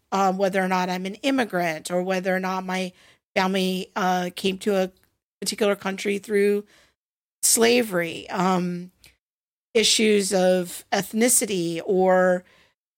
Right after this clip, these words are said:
um, cultural practices, language, all of these things about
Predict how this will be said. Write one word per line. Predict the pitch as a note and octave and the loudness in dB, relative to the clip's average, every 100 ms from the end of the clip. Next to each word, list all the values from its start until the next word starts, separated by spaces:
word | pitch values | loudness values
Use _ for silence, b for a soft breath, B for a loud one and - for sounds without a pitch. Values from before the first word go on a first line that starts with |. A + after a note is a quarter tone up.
| _ - | _ -2
um, | G3 F3+ F3 F3+ - _ - | 0 0 -2 -6 -12 _ -8
cultural | - C4+ - C4 A3 | 0 2 2 2 2
practices, | F#3 G#3 F#3+ F#3 F#3 - G3+ F3+ E3+ D#3+ D#3+ G3 - _ - - | 0 0 0 -2 -4 -2 0 0 0 -4 -4 -4 -8 _ -20 -6
language, | G3 A3+ B3 B3+ B3 G#3 G3 E3 D#3+ E3 - - | 0 2 4 2 0 0 0 0 -4 -8 -6 2
all | G#3+ C4 C#4 | 6 6 4
of | A3+ | 2
these | A3 G#3 - | -2 -2 -2
things | A3 G#3+ G3 | -2 -2 -2
about | F#3 F#3 | 0 -2